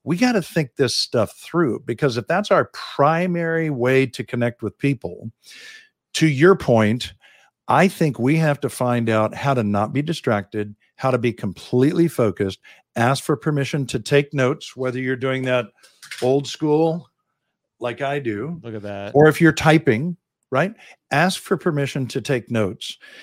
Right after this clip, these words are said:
Speaker 1: and then confirm understanding. The more of that you do, the deeper you're gonna go with people who, as Josh, as you said,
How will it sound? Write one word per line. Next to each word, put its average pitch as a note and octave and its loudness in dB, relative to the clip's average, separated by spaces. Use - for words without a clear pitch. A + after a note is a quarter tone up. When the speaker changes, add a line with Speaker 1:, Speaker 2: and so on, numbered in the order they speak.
Speaker 1:
and C3 0
then C#3+ 0
confirm D#3 -2
understanding. B2+ -2
The A#2 0
more D3 6
of F3 6
that E3 4
you D#3 2
do, C#3+ 2
the A#2+ 0
deeper C#3 -4
you're C3 -2
gonna B2+ -2
go B2 0
with A#2+ -2
people B2 -2
who, B2 2
as A#2 0
Josh, C#3+ 0
as A2 -2
you A#2+ -4
said, D3+ 2